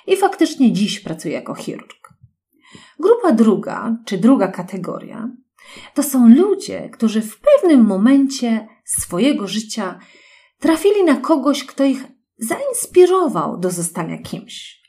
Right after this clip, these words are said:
Na przykład ktoś miał w szkole super nauczycielkę z języka polskiego, która zaszczepiła w nim tą miłość do języka polskiego i miłość do uczenia o tym innych.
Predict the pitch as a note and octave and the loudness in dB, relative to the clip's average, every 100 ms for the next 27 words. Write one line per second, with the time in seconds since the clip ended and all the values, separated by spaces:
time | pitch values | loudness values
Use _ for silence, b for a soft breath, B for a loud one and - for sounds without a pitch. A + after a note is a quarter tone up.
0 | _ B3 C4+ - - - - _ _ B | _ 0 0 -2 -12 -16 -20 _ _ B
1 | B B B - - A4+ F4+ C#4+ A#3 - | B B B -2 -2 0 0 -2 -2 -2
2 | D4 C#4+ A#3 - - F#4 B3 A3+ G3 G3 | 2 2 2 0 -2 0 2 2 0 -4
3 | - A#3+ A#3 G#3+ G3 F#3 A3+ F#3 F3 - | -4 -4 -4 -8 -8 -6 -6 -8 -12 -12
4 | - - B3 B3 A#3+ A#3 B B - - | -8 -6 -4 -2 -4 -8 B B -16 -2
5 | D4+ C#4 C4+ - - G3+ B3 - - F4 | 2 2 0 -6 -8 -6 -4 -4 -6 -6
6 | - F4 E4+ D4+ C4 C4+ A3+ G#3+ A3+ E4 | 2 4 4 2 2 2 0 4 6 8
7 | F#4 E4 C4+ A#3+ A3+ G3 F#3 F#3 F3+ F3 | 8 6 4 4 2 2 -4 -6 -8 -10
8 | E3+ - G3+ A#3 A#3 C#4 D4+ D#4+ E4 D4+ | -12 -10 -6 -4 -2 2 4 4 2 0
9 | - C4 A#3 A3+ G#3+ G#3 G3+ b b b | 0 -2 -2 -2 -2 -6 -14 b b b
10 | F#3 F3+ E3+ E3+ _ _ _ _ G#3+ E3+ | -10 -6 -6 -8 _ _ _ _ -4 -4
11 | C#3 - | -4 -10